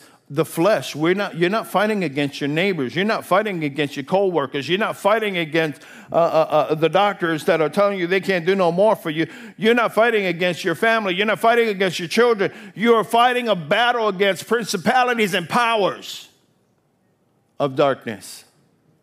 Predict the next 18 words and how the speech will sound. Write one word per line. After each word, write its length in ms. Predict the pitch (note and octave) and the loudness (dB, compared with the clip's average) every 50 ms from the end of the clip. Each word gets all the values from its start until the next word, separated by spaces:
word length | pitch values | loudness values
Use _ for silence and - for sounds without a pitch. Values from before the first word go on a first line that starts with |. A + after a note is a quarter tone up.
| _ _ _ _ _ _ _ _ _ _ _ _ _ - | _ _ _ _ _ _ _ _ _ _ _ _ _ 0
There's 280 | G#3 A#3 A#3+ A3 F#3+ | 2 2 2 2 0
a 40 | G#3 | -2
battle 380 | F3 A3 A3+ B3+ C4 B3+ A#3 A3+ | 0 2 2 2 2 2 2 0
in 60 | G#3 | 0
the 100 | G3+ F3 | -2 -4
spiritual 500 | - - A#3+ A#3+ B3+ B3 G3+ - A3 F#3+ | -2 0 0 0 2 0 -2 0 0 0
world 400 | F#3 G3 A3 B3 A#3+ A#3 A3 F#3 | 2 4 4 4 4 2 2 2
going 320 | A3+ A#3 A3+ A3 A3 G#3+ A3 | 2 2 2 2 2 2 2
on 260 | A#3 A3+ G#3+ F#3 - - - - - _ | 2 2 0 -2 -4 -10 -20 -20 -20 _
for 360 | - - - B3 C4+ B3 A3+ A3+ | -8 0 2 4 6 6 4 4
you, 380 | A#3+ C#4+ D#4 C4+ F#3 B2 - - _ _ _ _ _ _ _ _ _ _ _ _ _ _ _ _ _ _ _ _ _ _ _ _ _ _ _ _ _ _ | 2 0 2 0 0 -2 -6 -12 _ _ _ _ _ _ _ _ _ _ _ _ _ _ _ _ _ _ _ _ _ _ _ _ _ _ _ _ _ _
for 300 | - - G3 A3 A3+ A#3 | -2 2 4 4 4 4
me, 440 | B3 C#4 D4+ C4+ F#3+ B2 - - _ _ _ _ _ _ _ _ _ _ _ _ _ _ _ _ _ _ _ _ - | 4 2 2 0 -2 -4 -8 -16 _ _ _ _ _ _ _ _ _ _ _ _ _ _ _ _ _ _ _ _ 0
that 180 | F#3 F3+ F#3 - F#3+ | 0 0 0 0 0
I 260 | A3+ B3 A#3+ B3 A3 | 2 2 2 0 0
don't 360 | F3+ F#3+ G#3+ A3 A3 G#3+ F#3+ | 0 2 2 2 2 0 0
know 260 | G3 G#3 A3+ G#3+ G3 | 0 2 4 4 4
about, 340 | E3+ C#3+ C3+ B2 G2+ - | 4 4 2 0 0 -2